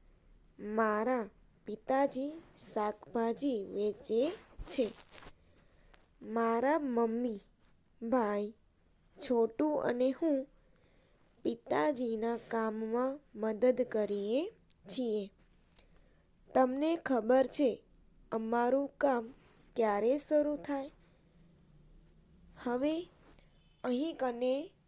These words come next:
વૈશાલી નામનું પાત્ર આવે છે. વૈશાલીના પિતાજી શાકભાજી વેચે છે. હવે આગળ વધીશું. સવારે ત્રણ વાગે,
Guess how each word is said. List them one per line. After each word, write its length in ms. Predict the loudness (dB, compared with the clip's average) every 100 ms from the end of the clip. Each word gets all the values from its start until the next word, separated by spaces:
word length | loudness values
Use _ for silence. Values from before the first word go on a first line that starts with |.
| _
વૈશાલી 680 | -2 2 2 0 0 -2 -4
નામનું 540 | -4 -4 -4 -4 -4 -6 -20 -6
પાત્ર 360 | -2 -2 0 0
આવે 500 | 2 0 0 -2 -4 -10 -20 _
છે. 260 | -8 -6 -8 -12 -20 -20 -20 -20 -20 _ _ -20 -10 0
વૈશાલીના 720 | 4 6 6 4 2 0 0
પિતાજી 800 | -2 -6 -2 0 0 0 -2 -4 -8 -10 -6
શાકભાજી 840 | -4 -4 -6 -6 -4 -2 -2 -4 -8 -20 -6
વેચે 600 | -2 0 0 -2 -2 -2 -12 -20 -10
છે. 240 | -4 -2 -4 -14 -20 -20 -20 -20 -20 -20 -20 -20 -20 -20 -20 -20 -20 -4
હવે 240 | 0 2
આગળ 320 | 2 2 2 4
વધીશું. 760 | 2 0 -6 -6 -4 -4 -6 -16 -20 -20 -20 -20 -20 -20 -20 -20 -20 -20 -20 -20 -20 -18 -4
સવારે 720 | 2 4 4 4 2 0 -2
ત્રણ 420 | -4 -2 2 2
વાગે, 500 | 2 0 -4 -8 -14